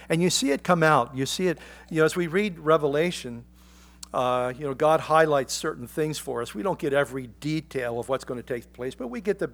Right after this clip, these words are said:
you know, the general gist and, and, and, and the, the important highlights that we really need to get and see, uh, what's taking place between, what's gonna take place in this, you know, on this earth, and what's taking place between man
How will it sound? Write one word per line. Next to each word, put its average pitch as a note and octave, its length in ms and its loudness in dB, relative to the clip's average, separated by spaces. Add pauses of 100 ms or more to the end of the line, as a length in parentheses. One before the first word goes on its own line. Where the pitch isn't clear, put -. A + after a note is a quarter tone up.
(360)
you F3+ 60 -4
know, D#3 40 -2
the C#3 120 -6
general D3 420 0
gist D3+ 460 -2
and, A#2 200 -10 (360)
and, C3+ 200 -6
and, C#3 220 -6
and C3+ 180 -6
the, C3+ 140 0
the C3+ 200 -8
important C#3 440 -4
highlights D#3+ 520 6
that C3+ 120 0
we B2+ 100 -4
really C#3+ 260 -2
need C3 200 -6
to B2 80 -12
get C#3+ 180 -8
and A#2+ 100 -16
see, C3 500 -4 (340)
uh, B2 140 -2
what's C#3+ 220 0
taking D3+ 280 -2
place C#3+ 260 -2
between, C3 460 -6
what's C3+ 140 -6
gonna D#3 160 -8
take C3 180 -4
place C3+ 260 -4
in C3+ 200 -10
this, C3+ 220 -6
you C3 120 -12
know, B2+ 160 -4
on D3 160 0
this D#3 180 -6
earth, B2+ 260 -6 (220)
and C#3+ 80 -8
what's C#3+ 140 -4
taking F#3 200 -4
place F#3 220 -2
between E3+ 400 -4
man C#3 440 0